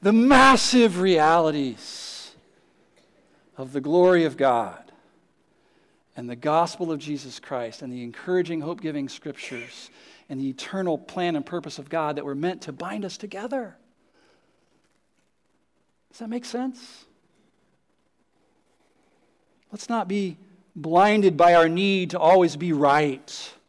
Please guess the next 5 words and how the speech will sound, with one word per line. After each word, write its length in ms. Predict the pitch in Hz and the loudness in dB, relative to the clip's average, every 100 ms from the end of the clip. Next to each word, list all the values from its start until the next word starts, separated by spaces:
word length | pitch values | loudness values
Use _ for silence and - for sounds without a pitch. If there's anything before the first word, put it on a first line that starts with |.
| _ _ _ _ _ _ _ _ - | _ _ _ _ _ _ _ _ -10
to 100 | - | 2
always 300 | 190 190 160 | 6 6 2
win 680 | 165 196 190 160 123 117 131 | 2 6 8 6 4 -2 0
the 120 | 165 | 6
argument, 840 | 180 180 151 139 131 113 - - | 8 6 4 -2 -4 -10 -20 -20